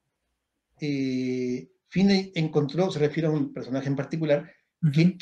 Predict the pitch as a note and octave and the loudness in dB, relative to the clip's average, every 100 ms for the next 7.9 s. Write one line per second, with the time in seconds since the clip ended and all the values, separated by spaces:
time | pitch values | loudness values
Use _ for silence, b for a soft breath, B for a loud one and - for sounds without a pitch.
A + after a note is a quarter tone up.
0 | - D#3+ - A3+ - F#3+ E3+ E3+ E3 C#3+ | -4 -4 -2 0 2 4 2 4 2 2
1 | - F#3+ G3 D3 - D#3+ D#3 D3+ E3+ E3+ | 0 2 2 0 0 0 0 0 -4 -4
2 | - D#3+ E3+ - C3+ - C#3+ C#3 C#3 D3 | -6 -6 -6 -8 -12 -6 -4 -4 0 0
3 | D3 C3+ A#2+ A#2 A#2+ _ _ _ _ _ | 0 -4 -6 -8 -14 _ _ _ _ _
4 | _ _ _ _ _ _ _ E3+ E3+ E3+ | _ _ _ _ _ _ _ 4 8 8
5 | - D#3 E3+ F3 E3+ D3 C#3 F3 E3 - | 6 6 6 6 6 2 2 0 -2 -4
6 | D#3+ C#3+ D3 F3 E3 D3 C3+ B2+ C#3 C#3+ | -4 -2 0 2 2 2 -2 -4 -2 0
7 | E3 E3 - G3+ F#3 D3+ - - | 0 -2 -4 2 4 2 0 -6